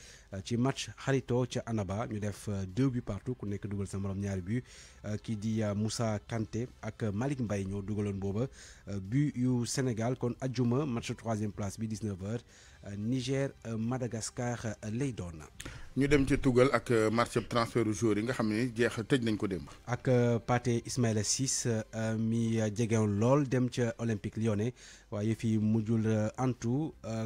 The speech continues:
Speaker 1: Cancelo moom nag dem na fekki Sadio Mané Cancelo fekk na ko ca Bayern Munich Vitinha dem ca Olympique Marseille Arsenal moom it daal di signé kii di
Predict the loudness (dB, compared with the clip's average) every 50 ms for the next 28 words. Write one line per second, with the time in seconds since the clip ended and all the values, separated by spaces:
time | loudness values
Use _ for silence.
0 | -6 -6 -4 -2 -2 -2 -2 -2 -2 0 0 0 0 0 -2 -2 -2 -2 0 0
1 | 0 0 -2 -2 -4 -4 -4 -4 -2 -2 -2 0 0 0 0 -2 -2 -2 -4 -4
2 | -4 -4 -4 -4 -2 -2 -2 -2 -2 -2 -2 0 -2 -2 -4 -6 -10 -20 -20 -20
3 | -18 -12 -10 -8 -6 -4 -4 -4 -2 -2 0 0 0 0 -2 -2 -2 -2 -2 -2
4 | -2 -2 -2 -2 0 0 0 0 0 0 0 0 0 0 0 0 0 0 0 0
5 | 2 2 2 0 0 0 0 0 0 0 -2 -2 -4 -2 0 0 2 2 2 0
6 | 0 -2 -4 -4 -4 -6 -6 -4 -4 -4 -4 -4 -4 -4 -4 -4 -4 -4 -4 -4
7 | -4 -4 -4 -8 -16 -20 -20 -20 -18 -14 -12 -12 -8 -4 -2 0 0 2 2 2
8 | 0 0 0 0 0 -2 -4 -4 -2 -2 -2 -2 -2 -4 -4 -4 -4 -2 0 0
9 | 0 0 0 -2 -4 -4 -4 -2 -2 0 0